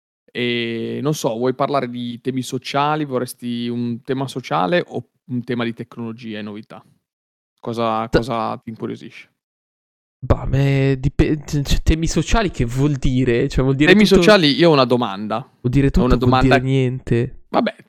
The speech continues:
Speaker 1: sì, è una categoria diversa, cioè un-, una cosa che riguarda la società,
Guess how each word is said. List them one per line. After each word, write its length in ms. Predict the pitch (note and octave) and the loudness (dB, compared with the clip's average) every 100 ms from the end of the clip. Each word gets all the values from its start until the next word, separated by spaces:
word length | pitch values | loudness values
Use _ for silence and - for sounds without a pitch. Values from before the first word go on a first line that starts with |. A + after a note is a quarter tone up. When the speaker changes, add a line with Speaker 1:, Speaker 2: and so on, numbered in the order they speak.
| _ _ | _ _
Speaker 1:
sì, 200 | - - | -10 -10
è 260 | - G2+ G2+ | -6 -6 -6
una 240 | A2 A2 | -8 -14
categoria 380 | - B2+ A#2+ A#2+ | -12 -8 -4 -2
diversa, 400 | C#3+ C3+ G2+ - | -2 -4 -6 -12
cioè 160 | - - | -18 -20
un-, 300 | G#2 E2+ E2+ _ | -20 -20 _ _
una 160 | A2+ A#2+ | -18 -6
cosa 220 | C#3+ F3 | -4 -4
che 80 | B2 | -12
riguarda 320 | A#2 A#2 A2+ | -12 -14 -14
la 100 | A2+ | -18
società, 800 | - A#2+ - A#2 - A#2 A2 | -18 -20 -20 -16 -8 -8 -8